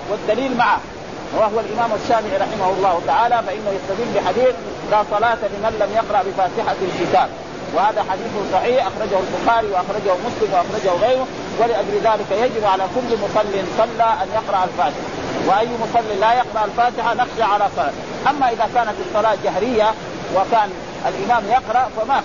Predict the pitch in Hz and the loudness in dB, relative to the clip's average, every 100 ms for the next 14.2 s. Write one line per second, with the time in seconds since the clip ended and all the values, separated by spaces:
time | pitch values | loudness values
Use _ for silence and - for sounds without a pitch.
0 | 220 254 240 240 226 233 220 208 - 202 | 2 2 2 0 -2 -2 0 0 -2 -4
1 | - 208 185 208 214 202 139 135 127 190 | -4 0 2 2 0 -2 -2 0 2 2
2 | 226 214 - 175 208 202 247 277 247 202 | 2 -2 -4 -4 -2 0 2 2 2 2
3 | 202 233 240 202 185 180 170 156 135 - | 2 0 -2 -2 -2 0 2 2 0 -8
4 | - - - 180 190 196 240 220 214 214 | -8 -6 0 0 0 0 2 2 0 2
5 | 233 247 254 214 208 247 - 196 180 175 | 2 0 -2 0 0 -2 0 0 0 -2
6 | - - - - - 262 175 214 277 - | 0 -2 -2 -8 -4 2 4 4 2 -8
7 | - 175 202 262 202 226 165 - - 180 | -2 0 0 2 2 2 0 -6 -4 2
8 | 208 233 208 220 240 - 185 180 226 247 | 2 2 0 2 2 0 -8 -4 -4 -2
9 | 214 202 196 202 233 233 226 214 - 190 | -2 -2 0 2 2 2 0 -2 -2 2
10 | 170 165 151 131 - - - - - 262 | 2 2 -4 -8 -12 -12 -6 -2 0 0
11 | 254 240 220 208 208 226 202 190 - 185 | 2 2 2 0 2 2 0 -4 -4 -4
12 | 247 226 202 220 - 165 190 - 240 233 | -2 -4 -2 -2 -2 2 2 4 2 2
13 | 202 175 - 170 180 214 233 214 202 220 | 2 0 0 -2 0 -2 -2 -2 -2 2
14 | 247 | 4